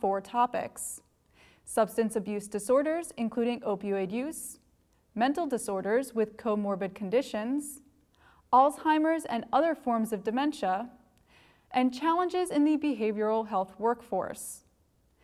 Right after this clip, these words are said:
For more, visit A J M C dot com. A who's who in diabetes care gathered in Bethesda, Maryland last Friday when the Diatribe Foundation hosted a day-long meeting, Glycemic Outcomes Beyond A one C,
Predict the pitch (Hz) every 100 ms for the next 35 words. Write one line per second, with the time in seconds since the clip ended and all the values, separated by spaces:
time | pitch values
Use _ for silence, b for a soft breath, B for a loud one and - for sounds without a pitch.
0 | b b - 233 269 302 330 254 285 330
1 | - 208 196 202 196 208 - 294 302 294
2 | 254 196 - - 208 196 180 190 - _
3 | _ _ _ _ _ _ b b b -
4 | 262 262 269 370 381 381 - 320 240 233
5 | - 240 233 214 196 240 294 240 - 226
6 | 185 196 240 - 247 294 320 - 233 220
7 | - 269 285 247 302 254 202 190 180 -
8 | - 220 226 262 - - 254 185 - -
9 | 220 b b 233 240 214 220 214 254 254
10 | 294 285 285 269 262 302 302 302 214 208
11 | 226 240 233 240 - 208 180 196 202 214
12 | 214 233 277 208 185 202 B B B 220
13 | 214 - 262 226 - 254 - - 311 320
14 | 226 220 202 196 208 190 190 185 - 311
15 | 311 311